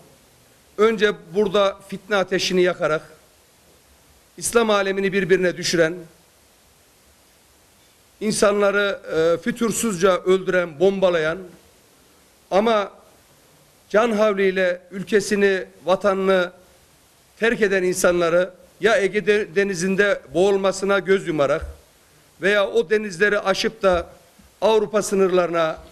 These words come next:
dayandığı zaman çok rahatsız olan bir medeniyetle karşı karşıyayız. Adına medeniyet diyebilirsek.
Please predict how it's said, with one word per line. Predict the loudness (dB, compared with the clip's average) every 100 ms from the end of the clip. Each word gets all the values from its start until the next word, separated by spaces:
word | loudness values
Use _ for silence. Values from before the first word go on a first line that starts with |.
| -2
dayandığı | 0 2 0 0 0
zaman | 0 -2 -4 -6 -14 _ _ _
çok | 0 0 2
rahatsız | 2 2 -2 -2 0
olan | 2 2 0
bir | -4 -4 -8 -20 -20 -20 -8
medeniyetle | 0 2 2 0 0 -2 -4
karşı | -2 -2 -2 -2
karşıyayız. | -2 -2 -2 -2 -4 -4
Adına | -2 0 0
medeniyet | -2 -2 0 -2 -2
diyebilirsek. | -2 -2 -2 -4 -2